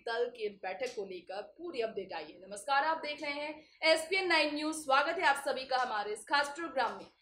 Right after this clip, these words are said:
मैं तृप्ति आपको बता दूं, आज संसदीय दल की बैठक में राहुल गांधी एक बार फिर से अपने विचार को ला सकते हैं सामने और जो नेता, दिग्गज नेता खास तौर पर उन्हें मनाने की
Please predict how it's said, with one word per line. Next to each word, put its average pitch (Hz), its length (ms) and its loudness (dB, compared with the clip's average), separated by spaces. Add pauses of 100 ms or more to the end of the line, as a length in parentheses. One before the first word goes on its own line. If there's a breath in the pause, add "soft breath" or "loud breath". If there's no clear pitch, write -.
(240 soft breath)
मैं 349 160 6
तृप्ति 403 240 0
आपको 370 320 6
बता 349 280 6
दूं, 359 180 0
आज 349 380 6 (200)
संसदीय 381 760 4 (100)
दल 277 260 0
की 302 100 -6 (120)
बैठक 302 460 4
में 311 260 0
राहुल 311 480 2
गांधी 311 500 2
एक 320 280 -2
बार 247 120 2 (120)
फिर 349 160 -6
से 320 360 -6 (560 soft breath)
अपने 262 360 -4 (140)
विचार 302 600 2
को 359 180 -8
ला 285 220 0
सकते 269 300 -10
हैं 254 120 -2
सामने 240 360 -2
और 311 360 4 (440 soft breath)
जो 370 140 -2
नेता, 330 480 4 (120)
दिग्गज 330 440 2
नेता 370 340 4
खास 349 360 4
तौर 349 200 6 (100)
पर 320 140 0
उन्हें 311 220 0
मनाने 285 400 2
की 311 160 -8